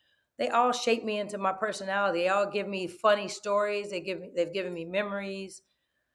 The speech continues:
Um, I don't have any, like, regrets about anybody I've ever been with. I just don't. I think everybody has been solid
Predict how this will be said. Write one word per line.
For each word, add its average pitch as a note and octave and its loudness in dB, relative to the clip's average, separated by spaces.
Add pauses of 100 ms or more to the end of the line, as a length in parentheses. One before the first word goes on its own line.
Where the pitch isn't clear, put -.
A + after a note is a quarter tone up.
(260)
Um, E3 -4 (920)
I G3+ 4
don't A#3+ 4
have G#3+ 2
any, F#3+ -2
like, F3 0
regrets F#3 0
about F3 -2
anybody F3+ -4
I've E3 -8
ever F3+ -2
been F3 -4
with. E3 -10 (800)
I F3+ -6
just E3+ -10
don't. F3+ -2
I F#3 -2
think F#3 -8
everybody F#3+ 0
has F3 -8
been E3 -4
solid F3+ 2